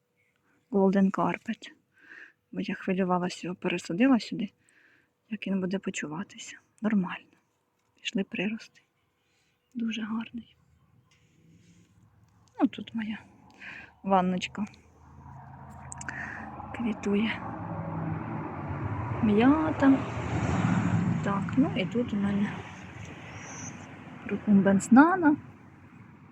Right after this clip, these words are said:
Йому тут гарно. Ось.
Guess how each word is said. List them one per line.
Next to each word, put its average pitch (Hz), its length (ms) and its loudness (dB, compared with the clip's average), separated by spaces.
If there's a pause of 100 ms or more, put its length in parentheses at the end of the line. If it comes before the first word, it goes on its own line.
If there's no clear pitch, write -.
(260)
Йому 196 260 2
тут - 180 -6
гарно. 262 540 10 (1300)
Ось. - 500 -6